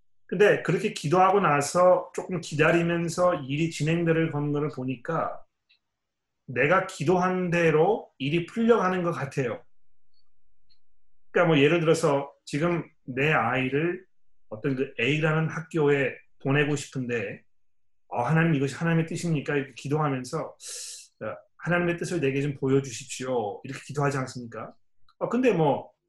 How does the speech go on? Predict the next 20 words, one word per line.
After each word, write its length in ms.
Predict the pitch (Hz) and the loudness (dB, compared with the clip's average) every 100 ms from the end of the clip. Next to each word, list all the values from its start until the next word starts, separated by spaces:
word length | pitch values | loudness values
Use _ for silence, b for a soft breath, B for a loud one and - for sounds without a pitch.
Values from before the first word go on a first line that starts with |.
| _ _ _ _ _ _ 104 | _ _ _ _ _ _ -8
학교에서, 880 | 123 165 180 156 135 143 151 - - _ _ _ _ - | -4 -2 2 4 4 2 -2 -4 -10 _ _ _ _ -12
어, 300 | 104 98 101 | -10 -8 -6
인터뷰를 520 | 127 156 170 147 143 | -4 -2 0 0 0
갔더니 680 | 143 127 139 123 151 247 - - - - - - | -2 -4 -4 -4 -4 -6 -10 -20 -20 -20 -16 -10
인터뷰가 480 | 131 147 135 139 - | -4 -2 -2 -2 -4
아주 460 | - - - 160 | -6 -6 -4 -4
잘 280 | - 123 120 | -2 -4 -4
되고 420 | 123 110 - - - - - - - - | -6 -8 -10 -12 -20 -20 -20 -20 -16 -8
또 80 | 135 | -2
학교에서 800 | 160 160 147 135 156 147 143 - _ | -2 0 0 2 2 0 -2 -8 _
내 340 | 123 139 143 | -4 -2 -2
아이에게 760 | 120 101 120 131 127 131 165 - - - - | -2 -2 -2 -2 -2 -4 -4 -6 -18 -20 -16
굉장히 480 | 120 170 175 180 170 | -2 2 2 0 -2
긍정적인 680 | - 151 143 160 151 143 143 | -2 0 2 2 0 0 -2
반응을 480 | 117 123 131 131 131 | -4 -2 -2 -2 -4
보여주고 600 | 123 123 110 117 92 - - - - - - - | -6 -6 -8 -12 -14 -14 -20 -20 -20 -20 -20 -8
심지어는, 720 | 214 226 196 151 175 160 - | 0 2 4 4 2 0 -6
아, 140 | 135 139 | -2 0
뭐, 400 | 139 139 123 - _ _ - 110 | 2 2 0 -4 _ _ -18 -12
어, 440 | 107 104 101 98 | -8 -6 -6 -8